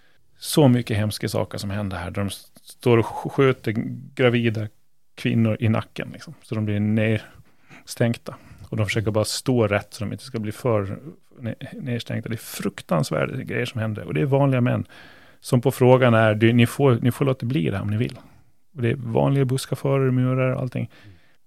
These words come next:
Det går inte att säga att det här var, eh, några speciella sorts människor. Som att, ja, nazister och...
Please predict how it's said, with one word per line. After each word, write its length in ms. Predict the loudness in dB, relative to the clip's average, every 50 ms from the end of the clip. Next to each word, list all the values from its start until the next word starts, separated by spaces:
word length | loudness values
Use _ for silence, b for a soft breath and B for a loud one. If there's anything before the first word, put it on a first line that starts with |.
| _ _ _ _ _ _ _ -8
Det 180 | -2 -2 0
går 420 | 0 2 4 6 8 8 8 6 6
inte 240 | 2 -2 -2 -2 -2
att 40 | -4
säga 540 | -4 -6 -4 -2 0 2 2 2 0 -2 -4
att 100 | -6 -8
det 80 | -6
här 340 | -4 -2 0 0 2 0 0 0
var, 260 | 2 2 2 2 2 -2 B B B B B -12
eh, 300 | -10 -8 -8 -8 -8 -4
några 160 | -4 -2 -2
speciella 720 | -4 -6 -8 _ -6 -4 0 2 4 4 4 4 0 -2 -4
sorts 220 | -6 -8 -8 -10
människor. 420 | -12 -12 -12 -12 -14 -14 -14 -12
Som 240 | -10 -8 -8 -6 -6
att, 160 | -6 -8 -6
ja, 120 | -4 -2 0
nazister 840 | 0 2 0 0 -2 -4 -4 -6 -6 -6 -10 -12 -8 -6 -4 -2
och... 200 | 0 -2 -2 -4